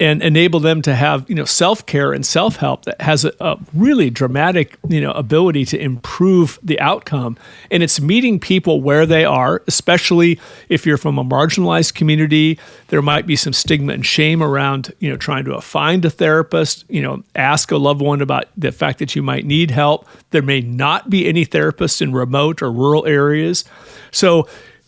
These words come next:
you know, figuring out scale solutions using technology where human beings can reach, you know, can find some help, you know, for themselves, and there's evidence around, you know, that it can work.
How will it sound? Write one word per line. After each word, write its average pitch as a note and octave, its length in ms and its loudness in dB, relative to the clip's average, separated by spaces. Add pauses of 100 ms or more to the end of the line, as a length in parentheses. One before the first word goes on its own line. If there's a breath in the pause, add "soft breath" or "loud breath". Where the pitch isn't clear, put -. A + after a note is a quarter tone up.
you F#3+ 100 2
know, D#3+ 80 2
figuring B3 560 2
out F3 360 -2
scale G3 560 2
solutions D3 840 0
using E3 280 -2
technology D#3 840 -4 (760)
where E3+ 280 2
human A3+ 340 4
beings F#3 420 4
can C#3 260 -2
reach, F3+ 500 -2
you D#3 80 0
know, C3+ 120 -2
can C#3 220 -2
find E3+ 460 0
some C#3+ 200 -2
help, G3 560 -2 (360 loud breath)
you E3 140 0
know, C3+ 80 -2
for D3+ 180 0
themselves, C#3 720 -2 (220 loud breath)
and D3+ 280 2
there's C#3+ 200 0
evidence E3+ 380 0
around, C#3+ 460 0
you F3+ 100 0
know, C3+ 80 0
that C#3 160 -4
it - 120 -4
can B2+ 180 -2
work. G3+ 380 0